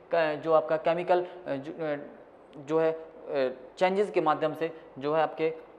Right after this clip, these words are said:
इसमें change आते रहते हैं। दूसरा एक तरीके से seeds, नए नए seeds को तैयार करते रहते हैं, हाई एड system, मतलब हाइब्रिड जो seeds हैं उनको इस्तेमाल बनाते रहते हैं। Agriculture की नई नई जो एक तरीके से, अ,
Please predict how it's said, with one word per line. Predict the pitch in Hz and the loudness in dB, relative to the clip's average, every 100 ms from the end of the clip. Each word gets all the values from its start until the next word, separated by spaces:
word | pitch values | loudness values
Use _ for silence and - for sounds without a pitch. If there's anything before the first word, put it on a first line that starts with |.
| - - - - - - - - - - - | -20 -20 -20 -20 -20 -20 -20 -20 -20 -20 -14
इसमें | 156 165 165 147 | -10 -6 -6 -6
change | - 165 165 | -4 0 6
आते | 151 - | 6 6
रहते | 160 151 | 0 -2
हैं। | 151 156 - - | -6 -8 -12 -18
दूसरा | 131 180 185 208 | -2 -2 2 2
एक | 202 | 2
तरीके | 196 175 170 | 0 -2 -2
से | 170 175 - - | -4 -6 -8 -12
seeds, | - 190 - 139 - - | -4 -4 -4 -10 -14 -8
नए | 151 175 | -2 -2
नए | 175 | -2
seeds | 175 180 180 | -2 0 0
को | - | -2
तैयार | 165 147 151 | -2 -2 -2
करते | 156 - | -4 -4
रहते | 147 143 | -4 -4
हैं, | 151 147 - - | -6 -8 -14 -14
हाई | - 151 156 160 - - | -4 0 0 -2 -6 -4
एड | 151 | -2
system, | 156 147 - 147 | -2 -6 -4 -2
मतलब | 131 139 156 160 - - | -2 0 0 0 -6 -14
हाइब्रिड | - 165 185 160 160 156 | 2 2 4 2 0 -4
जो | 151 | -6
seeds | 143 156 147 151 | -4 -4 -4 -4
हैं | |
उनको | 147 147 156 | -4 -2 -4
इस्तेमाल | - 147 139 | -2 -4 -2
बनाते | 143 143 151 | 0 0 0
रहते | 143 147 | 0 0
हैं। | 151 147 - - - | -4 -6 -12 -4 0
Agriculture | 170 185 196 180 180 | 0 0 0 0 0
की | 180 180 | -2 -2
नई | 170 | -2
नई | 170 175 - - - | -2 -4 -8 -14 -10
जो | 139 165 | -2 -2
एक | 165 | -2
तरीके | 170 160 175 | -2 -2 -2
से, | 175 175 | -2 -2
अ, | 175 - - 147 139 | -4 -14 -8 -2 0